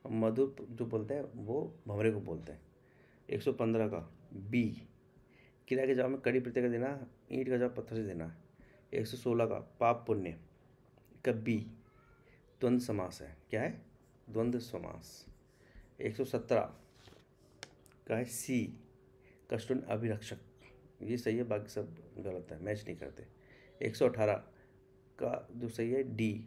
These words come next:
वोकेशन। एक सौ उन्नीस का जो है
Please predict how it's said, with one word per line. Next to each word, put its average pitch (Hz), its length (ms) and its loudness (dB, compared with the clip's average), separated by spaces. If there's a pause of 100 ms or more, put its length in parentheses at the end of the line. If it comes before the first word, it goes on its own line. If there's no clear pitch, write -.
(140)
वोकेशन। 104 520 -2 (2750)
एक 113 160 -2
सौ - 100 -2
उन्नीस 117 640 2 (1700)
का 107 120 2
जो 110 180 2
है 135 260 0